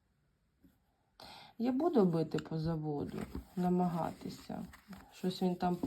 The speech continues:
полюбив, якусь промзону у вас.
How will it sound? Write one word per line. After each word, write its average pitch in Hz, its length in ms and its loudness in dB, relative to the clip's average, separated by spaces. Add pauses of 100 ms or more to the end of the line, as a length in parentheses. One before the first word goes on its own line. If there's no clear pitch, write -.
(420)
полюбив, 185 640 6 (1600)
якусь 185 260 -4
промзону 165 680 -2
у - 120 -6
вас. - 380 -10